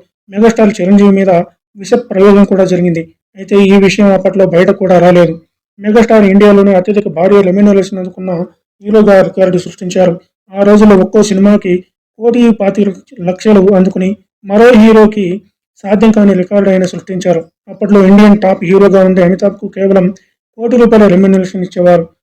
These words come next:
సౌత్ నుంచి ఆస్కార్ అవార్డులకు ఆహ్వానించబడిన మొట్టమొదటి హీరోగా కూడా మెగాస్టార్ చిరంజీవి గారు నిలిచారు. పంతొమ్మిది వందల తొంభై రెండులో విడుదలైన ఘరానా మొగుడు టాలీవుడ్లో పది కోట్ల కలెక్షన్లు సాధించిన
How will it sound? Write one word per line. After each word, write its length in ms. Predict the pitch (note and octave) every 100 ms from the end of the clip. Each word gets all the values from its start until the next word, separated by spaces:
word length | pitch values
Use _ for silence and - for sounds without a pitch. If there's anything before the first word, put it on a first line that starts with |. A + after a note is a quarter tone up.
| _
సౌత్ 320 | - A3 A#3 A#3
నుంచి 320 | G#3+ G#3+ G3+
ఆస్కార్ 480 | F3+ - G#3 G#3 F#3+
అవార్డులకు 460 | G3+ F#3+ G#3+ G#3+
ఆహ్వానించబడిన 600 | F#3 F3+ F#3+ G3 F#3+ F#3+
మొట్టమొదటి 500 | E3+ E3+ G3 G3 F#3
హీరోగా 360 | D#3+ F#3+ G3 F#3+
కూడా 360 | F#3 F#3+ E3+ F3 _ _ _
మెగాస్టార్ 400 | G3+ G3 G#3+ G#3+ G3 F#3+
చిరంజీవి 280 | F3+ G3 F#3+
గారు 180 | F#3
నిలిచారు. 460 | F3 F3 F#3 F3 E3+ _ _ _ _ G#3
పంతొమ్మిది 300 | A3+ A#3+ A#3
వందల 140 | A3
తొంభై 260 | A3 G3 G3+
రెండులో 260 | G3 G3+
విడుదలైన 360 | G3 F3+ F#3+ F#3+
ఘరానా 640 | E3 F3+ G3 F#3+ F#3 G3
మొగుడు 460 | F#3 E3+ G3 F#3+ F3 _ _ _ G3
టాలీవుడ్లో 440 | A3 A3+ A3 G3+
పది 220 | F3+ F#3
కోట్ల 220 | G#3 G#3
కలెక్షన్లు 400 | G#3 G3+ F#3+ G3+
సాధించిన 540 | F#3+ F#3+ F#3+ F#3 F3+